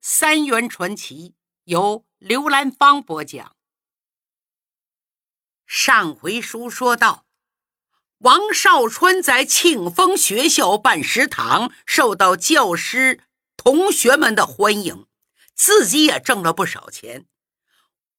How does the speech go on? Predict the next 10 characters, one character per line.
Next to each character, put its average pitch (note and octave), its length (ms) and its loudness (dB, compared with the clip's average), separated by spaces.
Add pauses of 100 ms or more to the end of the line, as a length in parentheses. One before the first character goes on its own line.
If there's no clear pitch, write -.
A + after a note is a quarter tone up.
王 G4 440 2
少 C#4 400 2
川 F4 420 0
赚 B3+ 320 0
钱， D3 520 -4 (400)
可 - 180 0
有 F3 300 -2
人 D#3+ 280 -2
眼 A#2+ 240 -2
红。 A2 420 -18